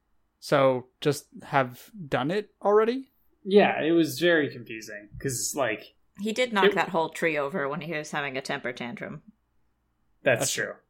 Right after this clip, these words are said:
Speaker 2: But, like, it seems like Tsunade didn't really want them there, so I don't really understand why she was like, "Shizune, stop," and then doesn't, like,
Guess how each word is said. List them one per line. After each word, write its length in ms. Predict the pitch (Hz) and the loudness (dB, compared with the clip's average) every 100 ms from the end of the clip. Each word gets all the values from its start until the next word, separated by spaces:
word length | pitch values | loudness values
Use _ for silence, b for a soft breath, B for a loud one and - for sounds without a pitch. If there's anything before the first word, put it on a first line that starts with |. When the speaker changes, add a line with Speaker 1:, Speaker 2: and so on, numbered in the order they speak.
| _ _ _ | _ _ _
Speaker 2:
But, 460 | 175 147 131 - _ _ _ _ _ _ _ _ _ - | 6 6 6 -2 _ _ _ _ _ _ _ _ _ 2
like, 180 | 165 147 | 6 8
it 160 | 151 | 6
seems 360 | - 196 170 135 | 6 6 6 6
like 460 | 139 123 117 - _ _ _ _ _ _ _ _ _ _ _ | 4 4 0 -12 _ _ _ _ _ _ _ _ _ _ _
Tsunade 500 | - 151 131 120 117 120 | -4 0 4 4 4 0
didn't 260 | 117 120 | -4 -4
really 320 | - 113 113 | -2 -2 -2
want 460 | 107 107 110 135 143 | -4 -2 -2 -2 2
them 280 | 160 165 156 | 0 2 0
there, 560 | 180 185 190 196 196 - | 0 4 4 4 0 -8
so 260 | - 143 | 0 2
I 120 | 127 | 4
don't 140 | 131 151 | 2 4
really 180 | 139 135 | 2 0
understand 500 | 127 123 - 123 120 | -2 -4 -2 -4 -2
why 100 | 113 | -4
she 160 | - 120 | -2 -6
was 180 | 113 127 | -4 -2
like, 380 | 107 104 - - _ _ _ _ _ | -2 -2 -8 -20 _ _ _ _ _
"Shizune, 640 | - 151 135 160 131 107 | -4 -2 2 4 4 2
stop," 600 | - - 143 113 95 - _ _ _ _ _ _ _ _ _ - | 4 6 6 6 -2 -10 _ _ _ _ _ _ _ _ _ -4
and 160 | 135 131 | 0 4
then 340 | 123 117 110 _ - | 2 2 -6 _ 4
doesn't, 380 | 151 151 147 | 4 4 0
like, 340 | 131 110 - | 0 0 -2